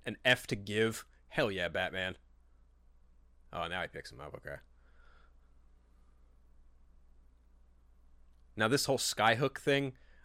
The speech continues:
I was just blown away by how this worked. Boom!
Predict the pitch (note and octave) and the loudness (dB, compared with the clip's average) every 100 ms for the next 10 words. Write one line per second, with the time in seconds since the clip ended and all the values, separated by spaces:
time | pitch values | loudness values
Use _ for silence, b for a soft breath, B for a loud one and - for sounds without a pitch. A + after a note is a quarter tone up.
0 | b - A#2+ G#2+ - F#2 F#2 F#2+ F#2+ F#2+ | b 4 4 4 -4 -10 -10 -6 -4 -4
1 | F#2 F2 E2+ F2+ F2 F2 - E2 D#2 D2 | -2 -2 -2 -4 -4 -4 -8 -6 -8 -8
2 | - - - - - - - - - - | -16 -20 -20 -20 -20 -20 -20 -20 -20 -20
3 | - - - - E4+ D#4+ D4+ C#4 B3+ A3+ | -20 -20 -12 -2 0 2 0 -2 -2 0
4 | E3 | 0